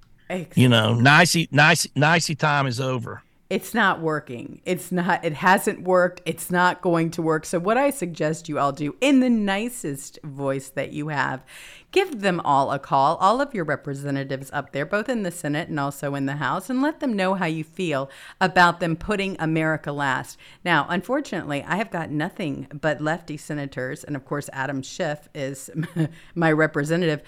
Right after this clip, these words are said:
Speaker 1: But guess what? He's gonna be getting a jingle too. I don't care. I don't care. They need to hear from us. And I'm going to let him know, look, the writing is on the wall. What you all are trying to implement here do not serve the American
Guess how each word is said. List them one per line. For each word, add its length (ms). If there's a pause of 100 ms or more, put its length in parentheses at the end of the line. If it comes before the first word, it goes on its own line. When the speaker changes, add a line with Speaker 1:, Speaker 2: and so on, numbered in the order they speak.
(140)
Speaker 1:
But 100
guess 220
what? 200
He's 240
gonna 160
be 80
getting 240
a 60
jingle 360
too. 380
I 120
don't 220
care. 500 (440)
I 80
don't 180
care. 640
They 260
need 480
to 140
hear 800 (300)
from 580
us. 500 (280)
And 160
I'm 260
going 260
to 100
let 180
him 140
know, 280
look, 520 (280)
the 160
writing 520
is 120
on 200
the 100
wall. 320
What 160
you 200
all 260
are 80
trying 360
to 120
implement 520
here 220
do 160
not 500
serve 520
the 140
American 600